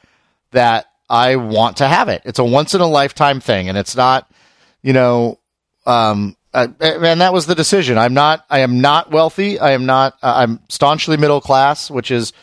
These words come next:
depending on what you're talking about, like, what country standards you're talking about, that some might consider that wealthy, but I'm not a wealthy man.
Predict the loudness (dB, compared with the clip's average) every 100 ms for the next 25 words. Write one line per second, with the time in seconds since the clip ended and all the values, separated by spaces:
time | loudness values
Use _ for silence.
0 | _ _ _ -2 0 0 2 0 0 -2
1 | 0 0 0 0 2 2 0 0 -2 -2
2 | _ -8 -4 -2 -2 -2 -2 -2 0 -2
3 | -4 -2 -2 0 -4 -4 -6 -2 -2 -2
4 | -6 -10 -4 -4 -2 -4 -2 0 2 2
5 | 2 0 -2 -6 -4 -6